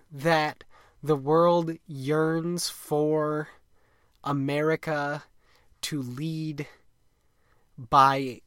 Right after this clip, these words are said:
intervention. I feel that leading by example is a much more important role. As Ronald Reagan said in his great speech, "America is a city on a hill."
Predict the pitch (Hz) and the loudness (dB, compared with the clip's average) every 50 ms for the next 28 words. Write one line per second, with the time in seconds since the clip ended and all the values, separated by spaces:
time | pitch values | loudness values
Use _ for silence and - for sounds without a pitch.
0 | _ _ - 147 151 147 139 135 117 120 139 139 127 117 - - - 98 - - | _ _ -6 -4 -2 -2 -2 -2 -4 0 0 0 0 0 -4 -8 -10 -10 -14 -18
1 | - _ - - _ - - 131 139 151 165 160 165 160 156 156 160 - - - | -20 _ -20 -20 _ -8 0 4 6 8 8 6 4 2 0 -2 -6 -10 -18 -20
2 | - - _ _ _ _ _ - - - - 160 160 160 156 143 151 135 - 139 | -20 -20 _ _ _ _ _ -14 -12 -6 -2 0 2 2 2 0 -2 -6 -4 -6
3 | 147 147 160 180 185 180 190 185 175 180 175 - 160 147 147 151 147 151 143 - | -4 -4 -2 -2 -2 -2 -2 -2 -2 -2 0 2 6 6 6 6 4 0 -4 -6
4 | 147 143 131 131 110 139 131 143 143 135 - 139 127 131 123 - - 127 123 131 | -8 -10 -8 -6 -2 0 0 0 0 0 0 0 0 0 -2 -4 -8 -8 -6 -4
5 | 123 123 135 139 151 160 156 - - - - - - - - - 156 151 147 151 | -4 -4 2 4 4 4 4 2 -4 -8 -8 -8 -10 -14 -12 -10 -6 -4 -2 0
6 | 156 147 - 151 151 139 - - 156 139 110 123 123 101 101 117 107 101 101 - | 0 0 -2 -4 -8 -8 -4 -4 -4 -4 -4 -6 -8 -10 -10 -12 -12 -14 -14 -14
7 | - 147 151 139 135 147 160 160 175 185 185 175 156 156 165 160 156 147 160 156 | -12 -10 -8 -8 0 6 8 10 10 10 8 4 4 4 4 4 4 2 2 2
8 | 151 147 156 - - - - 151 151 151 147 151 156 147 147 151 139 131 - 143 | 2 0 -2 -4 -2 2 4 4 4 4 2 2 2 2 2 2 0 -2 -2 0
9 | 143 147 143 131 - - - - 196 190 175 151 - - - 170 156 147 160 180 | 0 0 0 0 -4 -4 -4 -2 -2 -4 -4 -4 -6 -8 -4 -2 -2 0 2 2
10 | 196 202 190 - 196 - - 190 185 185 170 180 180 - - - - 175 170 185 | 2 2 2 -2 -4 -4 0 0 0 2 2 -2 -2 -4 -4 -2 -2 -2 -2 -2
11 | 185 170 - - 156 151 160 160 - - 175 190 190 - - - - | -4 -4 -4 -4 -4 -2 -4 -4 -4 -2 -2 -2 -2 -2 -4 -10 -18